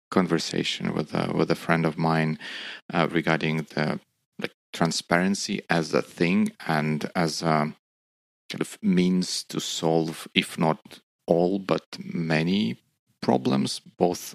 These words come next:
on kind of company management, execution kind of level, as well, all, all the way up to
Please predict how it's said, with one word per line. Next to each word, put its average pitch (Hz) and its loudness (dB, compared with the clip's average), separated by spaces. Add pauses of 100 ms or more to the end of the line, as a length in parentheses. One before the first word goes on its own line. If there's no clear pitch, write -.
on 78 0
kind - -18
of - -16
company 90 2
management, 87 0
execution 143 -2
kind 127 2
of 117 -2
level, 95 2
as - -4
well, 82 2
all, 98 4
all 98 6
the 92 2
way 82 4
up 76 0
to - -2